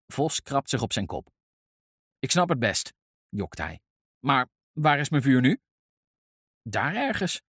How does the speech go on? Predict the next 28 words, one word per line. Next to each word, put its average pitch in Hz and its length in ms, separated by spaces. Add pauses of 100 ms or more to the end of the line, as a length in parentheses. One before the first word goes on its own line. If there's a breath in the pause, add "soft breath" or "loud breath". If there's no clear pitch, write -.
(240)
zegt 101 260
Haas. 80 340 (300)
En 113 140
ze 95 140
wijst 107 320
naar 87 120
de 92 80
zee. 85 320 (1040)
"Onzin," 131 640 (320)
roept 98 280
Vos. - 320 (580)
"Ik 160 120
heb 190 120
het 180 140
vuur 208 220
toch 185 180
niet 180 200
in 165 100
de 160 100
zee 175 280
gemaakt? 101 460 (300)
Ik 185 140
maakte 180 360
het 160 100
hier 165 300
op - 120
het 143 100
strand." 202 460